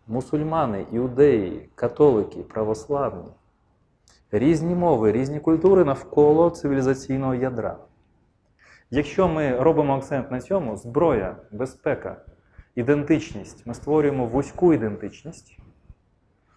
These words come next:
яка є непривабливою, несучасною для багатьох молодих людей, зрілих людей. Ми там не знаходимо себе, ми не знаходимо місця, заради якого ми можемо навчати,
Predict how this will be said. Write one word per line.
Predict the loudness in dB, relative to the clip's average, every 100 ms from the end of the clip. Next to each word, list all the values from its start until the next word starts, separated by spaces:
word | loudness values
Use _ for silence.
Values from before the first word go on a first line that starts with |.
| _ -4
яка | -4 2 2
є | 2
непривабливою, | -2 -4 -2 -2 0 0 -2 -2 -2
несучасною | -4 -8 -12 -4 -2 -2 -6 -6
для | -6
багатьох | -4 -6 -6 -8 -6
молодих | -6 -4 -4 -6 -8
людей, | -10 -8 -8
зрілих | -8 -6 -4 -4 -6 -8
людей. | -12 -12 -16 _ _ -20 -20 -14 -6
Ми | -2
там | 0 0
не |
знаходимо | -2 -2 2 2 2 -4 -8
себе, | -8 -4 -4
ми | -4
не | -4 -6
знаходимо | -4 -6 -2 -2 0 -2
місця, | -4 -2 -4 -4 -8 -14 -14 -16 _ _ -20 _ _ _ _
заради | -4 2 4 4 4
якого | 2 2 -2 0
ми | -2
можемо | 0 0 -2 -4 -4 -10 -20 _ _ _ -20 -20 _ _ _ _ -20 _ _ _ _ -20 -18 -6
навчати, | -6 -4 2 2 2 -4 -2 -2 -2